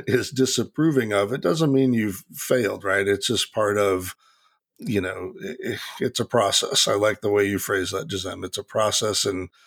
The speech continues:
and I think, you know, even though we want the best for our, our young people, uh, they're gonna make mistakes. They're gonna have setbacks. They're gonna make, uh, you know, errors in judgment.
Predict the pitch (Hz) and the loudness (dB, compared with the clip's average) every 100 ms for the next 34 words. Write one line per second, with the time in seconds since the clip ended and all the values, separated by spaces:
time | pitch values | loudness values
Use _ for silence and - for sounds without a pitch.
0 | _ _ _ - 98 98 107 101 - - | _ _ _ -6 -2 0 0 -2 -4 -8
1 | 101 101 101 104 101 101 107 110 101 98 | -6 -4 -2 0 2 2 2 0 -2 -2
2 | 117 107 - - 113 104 101 101 98 95 | 2 2 0 -2 -2 0 2 2 0 -2
3 | - 110 101 123 139 123 107 - 104 101 | -4 -2 0 2 2 2 0 0 0 0
4 | - _ _ _ 107 104 107 135 151 151 | -4 _ _ _ -2 0 0 0 0 2
5 | 151 156 147 - 156 101 - - - 107 | 2 0 0 0 0 -2 -2 -4 -2 -4
6 | 101 107 98 107 - 113 - 104 104 - | -6 -4 -4 -2 -2 -2 -2 -2 0 0
7 | - 113 95 101 101 98 95 - _ 175 | 0 0 0 0 0 0 -2 -6 _ -8
8 | 117 107 - - 107 104 117 117 _ - | -6 -6 -6 -6 -4 -4 -6 -8 _ -12
9 | 120 113 117 117 113 107 110 101 110 101 | -8 -4 0 2 4 2 2 2 2 2
10 | 107 104 | -2 -4